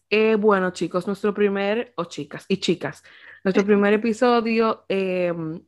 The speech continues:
Speaker 1: aparte
Speaker 2: Como
Speaker 1: de
Speaker 2: ven en
Speaker 1: que
Speaker 2: el
Speaker 1: nos
Speaker 2: título.
Speaker 1: interesa, exacto,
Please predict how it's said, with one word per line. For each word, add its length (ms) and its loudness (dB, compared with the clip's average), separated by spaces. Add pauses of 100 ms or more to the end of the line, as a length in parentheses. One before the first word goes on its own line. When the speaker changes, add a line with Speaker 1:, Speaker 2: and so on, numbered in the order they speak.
(460)
Speaker 1:
aparte 400 2
Speaker 2:
Como 20 8
Speaker 1:
de 80 8
Speaker 2:
ven 60 2
en 40 -10
Speaker 1:
que 100 2
Speaker 2:
el 40 0
Speaker 1:
nos 140 -2
Speaker 2:
título. 200 -10
Speaker 1:
interesa, 840 -2
exacto, 540 -8